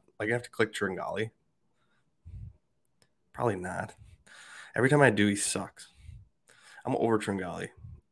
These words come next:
What about Hoagie? Are we over Hoagie? I think Hoagie, Hoagie won earlier in the season and then was, or he got second and he won and he's like, blew that load. And then now four straight missed cuts for Tom Hoagie.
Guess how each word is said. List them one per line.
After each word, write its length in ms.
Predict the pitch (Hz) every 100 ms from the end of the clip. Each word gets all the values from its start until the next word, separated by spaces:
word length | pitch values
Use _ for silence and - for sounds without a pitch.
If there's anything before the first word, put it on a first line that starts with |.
| _ _ _ _ _ _ -
What 100 | 131
about 160 | 147
Hoagie? 460 | - 117 117 95 - _ _ _ _ -
Are 40 | 110
we 100 | 107
over 220 | 123 117
Hoagie? 460 | 104 110 135 143 - _
I 80 | 113
think 140 | 143 120
Hoagie, 320 | 110 117 -
Hoagie 400 | - 127 143 131
won 280 | 110 120 123
earlier 300 | 117 117 113
in 80 |
the 60 | 107
season 400 | 107 120 104 104
and 100 | 107
then 300 | 107 104 104 - _ _ _ _ _ _ _ _ -
was, 300 | 98 104 -
or 120 | 117 107
he 60 |
got 160 | 104 92
second 380 | - 113 113 95
and 120 | 104
he 80 | 95
won 320 | 98 110 101
and 80 | 98
he's 140 | 92
like, 140 | 78 - - _ - - - - - -
blew 240 | 123 131
that 260 | 123 139 110
load. 280 | 104 107
And 120 | 104 107
then 140 | 107
now 420 | 117 117 98 98 - -
four 240 | 131 113 117
straight 360 | - 123 113
missed 220 | 113 110 -
cuts 240 | 113 -
for 140 | -
Tom 260 | 107 104 107
Hoagie. 380 | 107 104 113